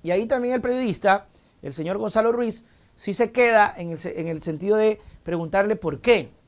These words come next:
No es nada malo, por si acaso. O sea, porque Noboa sale con eso. Ni siquiera es que Gonzalo le pregunta. Noboa dice, como la, como el tema de la señora fiscal, "Nosotros no vamos a votar. No vam-, no estamos de acuerdo". Entonces la pregunta lógica, sin,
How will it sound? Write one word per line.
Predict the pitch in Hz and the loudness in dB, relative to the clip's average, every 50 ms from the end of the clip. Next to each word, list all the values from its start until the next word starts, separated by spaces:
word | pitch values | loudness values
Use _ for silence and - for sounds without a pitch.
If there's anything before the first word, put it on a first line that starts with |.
| _ _ _ | _ _ _
No | 233 247 | -6 -4
es | 254 | 0
nada | 254 247 220 190 | 2 4 4 4
malo, | 196 247 247 214 170 151 | 6 6 6 6 6 2
por | 156 226 170 | -2 -6 -10
si | 156 | -10
acaso. | 147 - 214 190 151 - - - _ - - - - _ _ _ _ _ _ _ | -2 2 2 2 2 2 -4 -16 _ -20 -20 -20 -20 _ _ _ _ _ _ _
O | |
sea, | - 185 180 165 - - - _ _ _ - | -2 -2 -2 -2 -6 -16 -20 _ _ _ -4
porque | 180 180 - 196 190 | -4 -2 -2 -2 0
Noboa | 190 180 170 196 262 339 330 240 170 | 0 2 6 8 10 10 10 10 8
sale | - 196 180 170 156 | 6 2 0 0 -4
con | - 151 147 | -6 -10 -10
eso. | 135 110 143 | -10 -10 -10
Ni | 165 165 | -10 -8
siquiera | 147 170 - 202 226 285 | -10 -6 -4 0 0 0
es | 269 | 0
que | 277 247 214 | 0 -2 -2
Gonzalo | 196 175 - - 202 208 208 196 | -2 -2 0 0 0 0 0 -2
le | 185 - | -4 -6
pregunta. | - 147 147 208 262 247 175 - - - _ - - - - | -6 -6 -4 -4 -4 -6 -8 -10 -16 -20 _ -20 -20 -18 -8
Noboa | 156 165 165 156 220 294 285 226 190 | -2 -2 2 6 8 8 8 8 4
dice, | 170 156 - - 156 | 2 -2 -4 -4 -4
como | - 156 160 165 | -4 -4 -2 0
la, | 165 165 160 156 151 147 - - - _ _ _ _ _ | 2 4 4 4 2 2 -2 -6 -18 _ _ _ _ _
como | - 170 175 180 180 | -4 -2 0 0 0
el | 165 - | 2 2
tema | 233 254 277 262 | 2 2 4 6
de | 247 240 | 6 6
la | 226 196 | 6 4
señora | 180 214 240 247 240 | 2 0 -2 -2 -2
fiscal, | 214 208 - - 269 240 | -4 -6 -4 -2 -2 -2
"Nosotros | 214 202 190 226 262 240 220 | -2 -4 -8 -8 -8 -4 -4
no | 226 233 240 | -2 -2 0
vamos | 233 247 247 247 247 233 226 | 0 0 0 0 -2 -4 -4
a | 220 | -4
votar. | 214 202 202 262 254 190 147 - _ - - - - _ _ _ _ _ _ _ | -4 -4 -2 -2 -2 -4 -4 -10 _ -20 -20 -20 -20 _ _ _ _ _ _ _
No | 175 202 233 | -2 0 4
vam-, | 240 247 240 247 | 4 4 4 4
no | - 214 233 | -2 -4 -2
estamos | 226 269 247 247 247 | 0 0 0 0 0
de | 226 226 | 0 0
acuerdo". | 226 262 262 214 165 131 117 - _ _ _ _ | 4 4 4 4 4 0 -6 -12 _ _ _ _
Entonces | _ - 220 | _ -4 -2
la | 220 - | -2 0
pregunta | 214 220 226 285 294 - 277 | 0 -2 -2 -2 -2 -2 0
lógica, | 247 254 269 269 269 247 - 262 240 - - | 4 4 4 4 2 -2 0 -2 -2 -2 -4
sin, | - - - 175 160 156 135 | -12 -10 -10 -8 -8 -8 -10